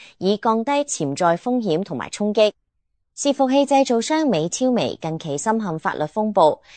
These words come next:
美國紐約南區聯邦檢察官辦公室已經對公司共同創辦人廖益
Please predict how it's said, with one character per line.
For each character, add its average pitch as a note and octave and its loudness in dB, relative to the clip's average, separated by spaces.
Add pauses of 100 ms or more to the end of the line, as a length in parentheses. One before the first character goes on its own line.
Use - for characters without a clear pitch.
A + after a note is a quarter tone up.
美 C4 4
國 C#4 4
紐 A3 4
約 D4 2
南 D#3+ -4
區 C4+ 2
聯 D#3 0
邦 G#3+ 0
檢 E3+ -6
察 F3 -8
官 G#3 -2
辦 D#3 -4
公 G3+ -4
室 A#3 -6 (340)
已 F3+ -2
經 A3+ 2
對 F#3 4
公 A3 -2
司 A#3 2
共 E3+ -2
同 D#3 -8
創 G3+ -6
辦 E3+ -4
人 C#3+ -2
廖 G3 4
益 B3+ 0